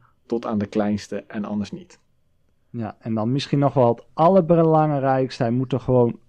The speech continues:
Speaker 2: goed en schoon uitzien. Dus een mountainbike waarvan de bagger er nog aan hangt, nee. Ja, sterker nog,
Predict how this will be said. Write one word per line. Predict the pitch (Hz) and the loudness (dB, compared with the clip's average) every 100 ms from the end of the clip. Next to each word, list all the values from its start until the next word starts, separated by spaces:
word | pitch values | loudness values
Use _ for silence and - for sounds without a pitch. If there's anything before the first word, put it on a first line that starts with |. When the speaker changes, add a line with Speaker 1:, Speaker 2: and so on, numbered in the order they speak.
| _ | _
Speaker 2:
goed | _ - 180 180 - | _ 2 4 4 0
en | 139 127 | -2 -2
schoon | - 139 131 131 | 2 4 4 4
uitzien. | 139 160 - 113 107 | 2 0 -2 -2 -2
Dus | 117 | 0
een | 123 | 0
mountainbike | 131 156 170 139 139 135 131 | 4 4 2 2 2 4 2
waarvan | 127 139 135 | -4 -4 -2
de | 127 120 110 104 | 0 -2 -4 0
bagger | 156 160 156 127 | 0 2 0 0
er | 123 | 0
nog | 123 | -2
aan | 135 156 170 | -2 -2 -2
hangt, | 151 151 - _ _ _ | -4 -6 -12 _ _ _
nee. | - 123 101 - _ _ _ _ | -6 -4 -4 -8 _ _ _ _
Ja, | - | -16
sterker | - - 165 190 190 | -16 4 6 6 4
nog, | 160 160 175 | 4 4 2